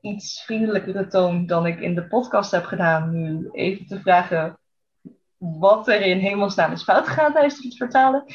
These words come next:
En, eh, er komt een, eh, discussie bij de universiteit binnenkort aan over vertaling en de macht van de vertaler. En daar wordt dit ook heel erg bij benoemd.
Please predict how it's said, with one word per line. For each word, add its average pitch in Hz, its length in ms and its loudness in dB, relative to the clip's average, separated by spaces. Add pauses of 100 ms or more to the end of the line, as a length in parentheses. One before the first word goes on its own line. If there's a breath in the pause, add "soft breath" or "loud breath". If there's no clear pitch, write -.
(380 loud breath)
En, 220 520 4
eh, 196 440 6
er 185 80 -2
komt 220 360 -4
een, 185 600 -2
eh, 170 520 -4
discussie 190 720 -4
bij 175 320 4
de 175 60 -8
universiteit 175 540 0
binnenkort 165 320 -6
aan 170 260 -2
over 165 600 -4
vertaling 165 720 0
en 165 360 -6
de 165 100 -4
macht 170 260 -2
van 160 140 -6
de 160 80 -10
vertaler. 165 420 0
En 160 100 -4
daar 160 160 4
wordt 165 140 -6
dit - 140 -12
ook 156 120 -8
heel 151 140 -8
erg - 160 -6
bij - 360 -6
benoemd. 151 340 -10